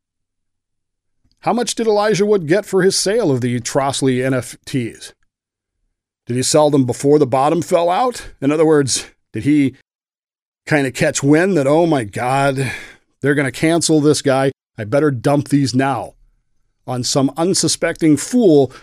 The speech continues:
who really wants them"? Wouldn't that technically be insider trading? Will the donations that he made to B L M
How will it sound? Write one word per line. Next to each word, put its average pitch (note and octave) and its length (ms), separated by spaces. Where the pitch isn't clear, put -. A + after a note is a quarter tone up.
who A3+ 180
really B3+ 320
wants A3 340
them"? A2 380
Wouldn't C#3 340
that B2+ 200
technically B2+ 500
be A#2+ 200
insider C3 520
trading? G3 520
Will C#3 140
the C3+ 80
donations C#3 680
that F3 140
he D3+ 100
made D3 340
to C3+ 80
B C#3 180
L C#3 200
M F#3+ 340